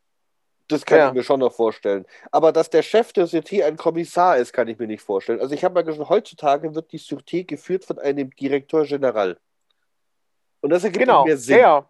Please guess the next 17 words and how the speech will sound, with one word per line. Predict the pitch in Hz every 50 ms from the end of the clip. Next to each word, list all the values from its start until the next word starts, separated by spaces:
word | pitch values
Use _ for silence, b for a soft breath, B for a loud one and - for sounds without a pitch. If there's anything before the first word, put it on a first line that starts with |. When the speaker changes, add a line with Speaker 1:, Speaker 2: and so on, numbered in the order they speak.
| _ _
Speaker 1:
Aber | 131 127 143 139
ein | - 135 143 139
Kommissar, | - - - 160 156 151 165 202 185 156 147 143
Speaker 2:
Ja, | 151 143 160 180 175 143 123
ja. | - - _
Speaker 1:
das | - 127 -
ist | 160 160 -
ja | 160 143
so | 135 156 160 165
wie | 180 180
der | 160 - 165 156 151 147 143 143 143 b b b b b b b b _ _ -
vom | 143 131 131 131 131
Lü-, | 131 135 147 143 131 123 _
vom, | - - 127 127 127 123 120 -
äh, | 110 127 127 123 120 120 117 117 117 113 113 113
vom, | - _ 123 117 120 117 113 110 -
äh, | 107 113 113 110 110 107